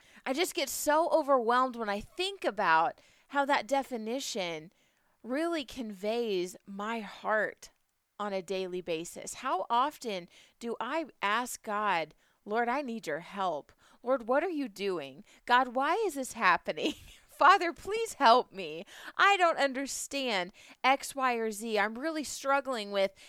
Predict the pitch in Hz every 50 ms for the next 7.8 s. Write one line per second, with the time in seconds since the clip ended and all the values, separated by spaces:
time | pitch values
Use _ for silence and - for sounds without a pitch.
0 | - - - 254 262 254 - - - 247 269 254 240 226 214 202 196 185 196 214
1 | 214 196 160 147 135 - - _ _ _ - - - - - 254 269 277 269 247
2 | 262 294 302 320 311 - 320 302 285 262 285 277 254 233 214 - - 226 247 269
3 | 277 277 - - - 233 190 185 170 - - _ - - - _ _ - 254 247
4 | 240 220 254 269 254 - - 233 247 254 247 240 - - 277 269 262 233 208 202
5 | 214 220 240 247 240 269 269 302 302 294 254 240 247 294 302 294 294 269 269 -
6 | 247 269 277 302 294 285 247 240 240 214 220 233 214 196 202 233 254 277 302 285
7 | - 233 220 208 196 196 202 - - 185 165 160 151 143 156 196